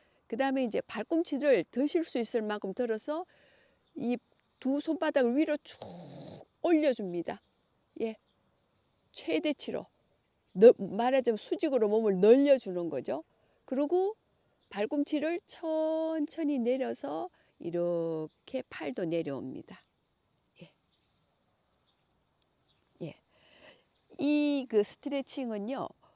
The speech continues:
일 회에 세 번에서 다섯 번 정도가 적당합니다. 예, 그렇게 하시고 또 마지막에 몸이 시원해지시면은요,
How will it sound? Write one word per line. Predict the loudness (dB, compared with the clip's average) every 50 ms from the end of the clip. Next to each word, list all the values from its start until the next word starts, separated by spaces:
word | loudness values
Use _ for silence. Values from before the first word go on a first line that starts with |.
| _ _ _ _
일 | 0 0 2 2 0
회에 | -2 -2 -2 -2 -2 0 -2 -2 -4
세 | -6 -12 -8 -6 -4 -2 -4 -4
번에서 | -4 -4 -2 0 0 0 0 0 0 -2 -4 -4 -6 -8
다섯 | -8 -8 -10 -10 -10 -10 -8 -6
번 | -6 -6 -2
정도가 | -4 -4 -4 -4 -6 -8 -8 -10
적당합니다. | -12 -14 -16 _ -8 -8 -6 -6 -6 -8 -8 -10 -12 -14 -14 -18 -18 _ _ _ _ _ _ _ _ _ -14
예, | -14 -12
그렇게 | -6 -6 -6 -6 -6 -8 -8
하시고 | -8 -8 -10 -10 -12 -6 -4 -6 -6 -6 _ -20 -20 -20 -14 -6
또 | -6 -6 -6
마지막에 | -6 -8 -6 -6 -4 -6 -6 _ _ _ -10 -8 -4 -2 -2 -2 -2 -2 -4
몸이 | -2 -2 0 0 0 0
시원해지시면은요, | 0 -2 -4 -4 -2 0 0 0 -2 -2 -4 -6 -6 -6 -6 -6 -8 -10 -8 -6 -4 -2 -2 -2 -2 -2 -4 -8